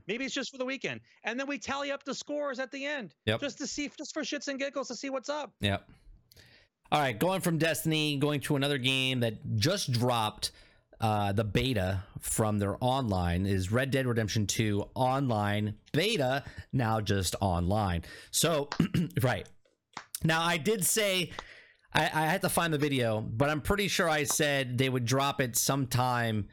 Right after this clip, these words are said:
Speaker 2: in May. Okay, I said either in March or May they would drop the beta in beta and make it full release, and what they did. Now, with this,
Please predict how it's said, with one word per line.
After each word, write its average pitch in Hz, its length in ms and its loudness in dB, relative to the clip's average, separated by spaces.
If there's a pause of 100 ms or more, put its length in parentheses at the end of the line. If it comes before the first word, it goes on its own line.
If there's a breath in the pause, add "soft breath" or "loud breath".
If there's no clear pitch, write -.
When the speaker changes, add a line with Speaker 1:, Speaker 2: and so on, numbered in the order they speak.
(240 loud breath)
Speaker 2:
in 107 320 2
May. 90 440 0 (380 loud breath)
Okay, 117 360 2
I 127 120 2
said 135 260 2
either 143 480 2
in 135 260 2
March 151 380 2
or 143 240 2
May 135 380 2
they 120 100 2
would 113 160 2
drop 120 440 0
the 110 80 4
beta 98 560 0 (520 loud breath)
in 131 240 2
beta 110 540 2
and 113 180 2
make 117 160 0
it 107 140 0
full 123 240 2
release, 113 380 0
and 120 360 0
what 117 200 0
they 110 140 2
did. 110 320 2
Now, 120 220 2
with 156 260 0
this, 151 360 0